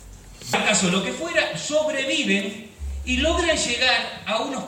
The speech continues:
pobres islotes volcánicos desprovistos de vegetación, desprovistos de fauna, tratando de sobrevivir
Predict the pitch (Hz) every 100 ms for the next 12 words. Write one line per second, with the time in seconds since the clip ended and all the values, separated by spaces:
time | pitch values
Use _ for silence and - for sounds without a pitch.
0 | - 330 320 294 - 233 196 233 262 -
1 | 165 165 - - - - - - 131 175
2 | 190 180 262 269 202 170 156 147 175 175
3 | 185 185 202 202 190 165 160 170 160 151
4 | - 240 233 165 151 - 156 170 190 -
5 | 170 - - - - - 139 190 175 240
6 | 185 175 190 - - - - - - 262
7 | 262 311 302 - 262 - 254 - 247 254
8 | 285 311 -